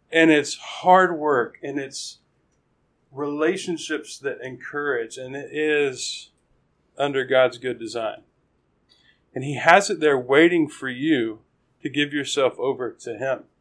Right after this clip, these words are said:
in that way. And this education is a component of that so that one day you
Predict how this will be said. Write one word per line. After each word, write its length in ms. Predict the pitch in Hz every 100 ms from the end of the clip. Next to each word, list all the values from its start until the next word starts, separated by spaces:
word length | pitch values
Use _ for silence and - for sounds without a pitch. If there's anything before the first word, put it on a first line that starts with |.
| _ _ _
in 180 | 165 190
that 220 | 175 139
way. 300 | 123 156 - - _ _ _ _ _ _ _ _ _ _ _ _ -
And 140 | 139
this 180 | 139 -
education 840 | 170 170 175 131 123 127 160 180 _
is 120 | 123
a 120 | 135
component 640 | 131 147 139 - 202 220 120
of 100 | 104
that 240 | 104 120
so 220 | - 151
that 200 | 143 139
one 220 | 143 185 190
day 260 | 131 135
you 280 | 127 123 131